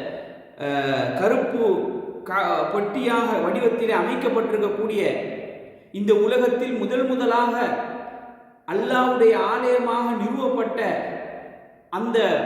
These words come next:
பள்ளிவாயலை வணங்குவதாக முஸ்லிம்கள் ஒருபோதும் அந்த செயல்களில் ஈடுபடுவதில்லை.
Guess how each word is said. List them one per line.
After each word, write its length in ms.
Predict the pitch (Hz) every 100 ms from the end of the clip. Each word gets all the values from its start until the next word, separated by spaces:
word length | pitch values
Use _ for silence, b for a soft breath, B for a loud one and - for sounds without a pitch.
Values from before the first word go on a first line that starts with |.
| - -
பள்ளிவாயலை 760 | 190 254 247 214 175 170 233 - - - - - - - - - _ -
வணங்குவதாக 880 | 143 202 277 294 285 262 - - 208 262 - - - - - - -
முஸ்லிம்கள் 560 | 190 - 233 196 208 196 - 170
ஒருபோதும் 560 | 190 - 196 226 - - - - - - - - _
அந்த 320 | - 190 202 196 180 - -
செயல்களில் 560 | 180 214 208 190 214
ஈடுபடுவதில்லை. 640 | 190 180 175 160 151 -